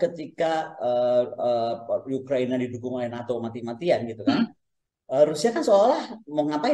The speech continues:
Speaker 1: jadi dia, dia juga akhirnya merasa, "Oke lah, lu pakai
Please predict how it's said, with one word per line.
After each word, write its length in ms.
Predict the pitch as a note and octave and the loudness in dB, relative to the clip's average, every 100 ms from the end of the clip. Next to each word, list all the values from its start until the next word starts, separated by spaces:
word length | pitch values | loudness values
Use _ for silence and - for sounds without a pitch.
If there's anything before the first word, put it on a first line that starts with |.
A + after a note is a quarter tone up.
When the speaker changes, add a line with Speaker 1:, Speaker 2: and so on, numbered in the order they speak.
| F3+ | 2
Speaker 1:
jadi 240 | G3 A3+ | 0 -2
dia, 120 | A3 A3+ | 0 2
dia 160 | G3+ | 2
juga 480 | F3 D3 D3 - - - - | 2 4 4 2 -10 -16 -20
akhirnya 560 | - G3 A#3 A#3 B2 - | -6 2 2 2 -2 -4
merasa, 480 | D3+ D3 D3 A3 A3+ | -2 -2 0 -2 -2
"Oke 160 | - G#3 | 0 2
lah, 240 | E3 - - _ | 2 0 -14 _
lu 160 | - G3 | 0 2
pakai 320 | F3+ D#3+ D3+ | 2 2 0